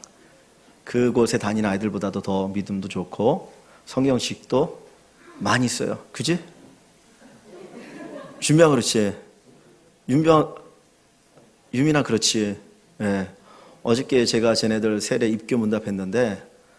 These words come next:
아, 뛰어나더라고요. 그래서 우리 교사들이 잘 가르쳐줘서 고마운데, 아, 좀 그래서 물어보려고 합니다. 자,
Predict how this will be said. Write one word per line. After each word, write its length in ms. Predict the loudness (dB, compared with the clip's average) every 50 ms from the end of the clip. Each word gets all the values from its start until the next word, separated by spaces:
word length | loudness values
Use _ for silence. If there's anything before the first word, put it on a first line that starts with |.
| _ _ _ _ _ _ -18
아, 140 | -14 -14 -14 -12
뛰어나더라고요. 760 | -8 -4 -4 -2 -2 -2 -4 -6 -8 -8 -10 -10 -10 -12 -12 -14 -18 -20 _ _ _ _ _ _ _ _ _ _ -20 -20 _ -18
그래서 160 | -12 -8 -8
우리 140 | -6 -6 -6
교사들이 600 | -4 -4 -2 -2 -2 -4 -2 -4 -4 -2 -4 -4
잘 320 | -4 -4 -4 -4 -4 -6
가르쳐줘서 480 | -6 -6 -6 -6 -6 -8 -10 -10 -10 -8
고마운데, 760 | -8 -6 -4 -4 -4 -6 -6 -6 -4 -2 0 0 0 -2 -6 -16 -20 -20 -20 -20 -20 -20 -20 -20 -20 -20 -20 _ -18
아, 260 | -16 -14 -14 -14 -16 -20 -20 -20 _ _ _ _ _ _ _ _ _ _ _ _ -18
좀 180 | -14 -14 -12 -8
그래서 240 | -6 -6 -4 -4
물어보려고 600 | -2 2 6 8 8 8 8 4 2 2 0 0
합니다. 420 | -2 -2 -2 -2 -2 -4 -6 -8 -12 -18 -20 _ _ _ _ -20 -20 -20 -20 -20 -20 -20 -20 -20 -20 -18
자, 140 | -12 -10